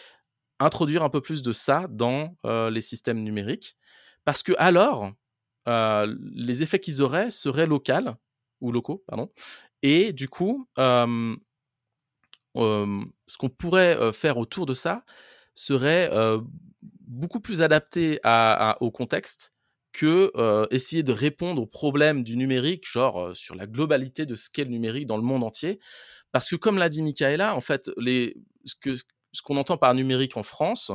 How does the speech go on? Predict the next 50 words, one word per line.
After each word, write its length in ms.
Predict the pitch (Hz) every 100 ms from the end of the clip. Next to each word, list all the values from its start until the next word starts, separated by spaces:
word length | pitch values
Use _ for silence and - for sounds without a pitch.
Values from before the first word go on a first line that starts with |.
| 98
ou 200 | 120 110
en 100 | 104
Suisse, 440 | - - 208 - 101 - _ _ _ _ _ _ -
c'est 300 | - 123 -
tellement 340 | 170 180 175
différent 480 | 143 120 151 139 139
en 100 | 123
Asie, 420 | 120 117 135 196
c'est 220 | - 107
tellement 340 | - 160 160 143
différent 520 | 127 - 135 127 123
en 80 | 117
Afrique. 540 | 113 - 151 175 - - - -
Moi, 80 | 143
je 60 |
suis 80 | -
allé 140 | 120 113
en, 140 | 110
j'ai 140 | 104
vécu 260 | 117 139 -
en 100 | 117
Afrique, 420 | 98 - 156 -
euh, 140 | 110 104
tu 140 | -
l'as 120 | -
dit, 180 | 104 139 123 151 123
<laughs> 220 | _ -
to-, 180 | 156 147
togolais 540 | - 156 131 139 139
de, 280 | 113 110 110 107 - - -
de 60 |
pérénigration, 760 | 117 - 117 127 120 113 - 196
mais, 280 | 170 120 -
mais 320 | 120 113 110 107
j'ai 100 | 110
vécu 220 | 117 -
en 80 | 120
Afrique. 340 | 104 233 240 -
Là-bas, 360 | 110 107 143
la 120 | 160 104
banque, 420 | 113 196 - -
c'est 180 | - 120
ton 120 | -
smartphone 480 | - 160 160 - 233
et 60 |
c'est 160 | 135 104
des 80 | 98
S 180 | 127 -
M 120 | 190
S. 280 | 160 -